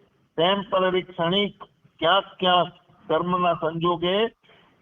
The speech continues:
પોતાના સ્વરૂપનું અનુસંધાન તૂટે. તો જીવન મુક્તિનો આનંદ મળે નહીં એ ટાઈમે,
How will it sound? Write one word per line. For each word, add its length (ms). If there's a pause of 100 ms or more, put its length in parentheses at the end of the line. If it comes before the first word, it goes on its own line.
પોતાના 460
સ્વરૂપનું 480
અનુસંધાન 540
તૂટે. 400 (920)
તો 420 (760)
જીવન 320
મુક્તિનો 460
આનંદ 380
મળે 340
નહીં 380
એ 40
ટાઈમે, 480